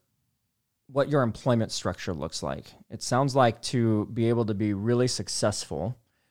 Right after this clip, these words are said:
particularly when you're having events across, you know, the United States, down in, uh, Miami or, or wherever. Are we talking, um, individuals who are on your payroll? Are they, um,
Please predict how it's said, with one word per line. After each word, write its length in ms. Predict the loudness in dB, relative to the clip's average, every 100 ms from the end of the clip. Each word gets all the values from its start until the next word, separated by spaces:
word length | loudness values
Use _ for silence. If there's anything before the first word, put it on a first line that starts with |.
| _ -6
particularly 720 | -6 -2 -2 2 4 6 4
when 200 | 4 2
you're 100 | 0
having 320 | 0 2 2 2
events 640 | 0 0 0 0 -6 -6
across, 720 | -8 -2 0 0 -2 -8 -8 -8
you 100 | -4
know, 120 | -2
the 60 | 0
United 360 | 0 0 -2
States, 400 | -6 -2 -2 -2
down 240 | -4 -4 -2
in, 180 | -6 -10 _ _ -10
uh, 180 | -8 -6
Miami 540 | -4 -4 -2 -2 -4
or, 120 | -6
or 260 | -8 -8 -6
wherever. 440 | -6 -6 -6 -10 -12 _ _ _ _ _ _ _ _ _ _
Are 80 | 4
we 80 | 4
talking, 580 | 8 8 8 4 4 0 0
um, 560 | 2 6 8 6 4 -2 -2
individuals 600 | 2 4 6 6 6 4
who 80 | 6
are 60 | 6
on 100 | 6
your 80 |
payroll? 760 | 2 2 4 8 8 10 8 6
Are 80 | 2
they, 400 | 0 0 -2 -4 -4
um, 480 | -2 -2 -2 -4